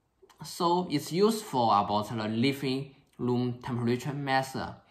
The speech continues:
but another role in this thing is, uh, outside the room temperature measure.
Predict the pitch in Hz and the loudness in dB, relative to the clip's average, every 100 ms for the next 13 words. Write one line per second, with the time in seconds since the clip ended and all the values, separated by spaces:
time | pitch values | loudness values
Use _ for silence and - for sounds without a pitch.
0 | _ - 107 104 - - 139 139 170 143 | _ 0 2 2 -2 -4 0 4 4 4
1 | 135 127 131 165 180 - - - 131 123 | 4 4 6 4 2 -4 -16 -6 0 2
2 | 123 120 123 120 160 175 175 104 120 - | 2 0 -4 -6 2 4 2 0 -4 -4
3 | 117 107 107 - - - 127 - - - | -6 -6 -8 -12 -6 -2 -2 -2 -12 -2
4 | 123 123 139 143 139 120 113 110 110 110 | 0 2 -2 -2 -2 -2 -2 -4 -4 -6
5 | 117 110 107 113 110 123 151 - 92 | -4 -4 -4 -4 -2 -2 -2 -6 -10